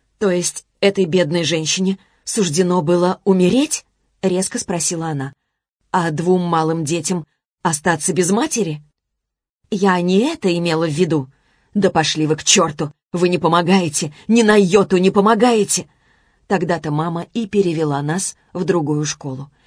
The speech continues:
Решила, что никакие беседы с психологом и объяснения не помогут снова влиться в местное общество,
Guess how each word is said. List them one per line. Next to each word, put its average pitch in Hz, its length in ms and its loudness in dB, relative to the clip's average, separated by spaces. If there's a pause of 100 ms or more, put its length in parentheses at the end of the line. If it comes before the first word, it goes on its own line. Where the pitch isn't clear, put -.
(220)
Решила, 160 420 -4
что 165 200 -6
никакие 202 600 -4
беседы 139 400 -4
с - 80 -10
психологом 180 680 -4 (280)
и 185 100 2
объяснения 165 760 -2
не 208 280 2
помогут 196 600 -2
снова 160 340 -2
влиться 165 400 -2
в 151 80 -4
местное 160 380 -2
общество, 156 500 -2